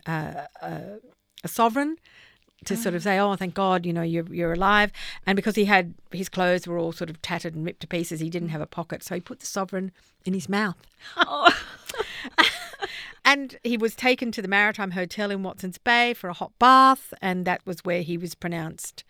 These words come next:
Speaker 1: fit and well. But as we say, of the two, hundred and twenty-two, um, there were, uh, no other survivors, and there were really, um,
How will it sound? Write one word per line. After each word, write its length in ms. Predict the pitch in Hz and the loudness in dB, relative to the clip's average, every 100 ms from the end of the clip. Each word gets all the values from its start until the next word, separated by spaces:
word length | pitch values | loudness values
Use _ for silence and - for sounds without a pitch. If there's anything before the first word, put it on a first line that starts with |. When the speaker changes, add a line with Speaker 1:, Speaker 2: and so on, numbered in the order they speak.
| _ | _
Speaker 1:
fit 280 | _ - 170 - | _ -8 -8 -6
and 160 | 156 | -6
well. 360 | 160 160 156 147 - - | -4 -6 -8 -12 -18 -8
But 120 | 180 | -2
as 200 | 190 185 | 0 0
we 100 | 202 | -4
say, 320 | - 175 160 | -4 -4 -4
of 200 | - 170 | -6 -8
the 100 | 175 | -8
two, 200 | 175 - - | -10 -10 -10
hundred 340 | 170 208 220 | -6 -4 -4
and 140 | 190 185 | -6 -6
twenty-two, 680 | 190 180 180 - 180 175 180 - - - | -4 -6 -6 -8 -6 -4 -6 -10 -14 -6
um, 360 | 180 175 170 185 | -2 -2 -4 0
there 160 | 185 | 0
were, 300 | 170 170 - - | 2 0 -2 -6
uh, 120 | 202 | -6
no 240 | 185 190 | -2 0
other 220 | 180 170 165 | 0 0 -4
survivors, 760 | - 165 156 165 165 160 160 - - - | -6 -4 -2 -2 -2 -4 -6 -12 -18 -10
and 280 | - 202 190 | -2 0 2
there 120 | 190 | 2
were 120 | 190 185 - _ _ _ | 2 0 -6 _ _ _
really, 720 | 202 214 220 208 180 170 - - | -6 0 4 4 2 -4 -8 -6
um, 420 | 165 165 160 | -4 -4 -6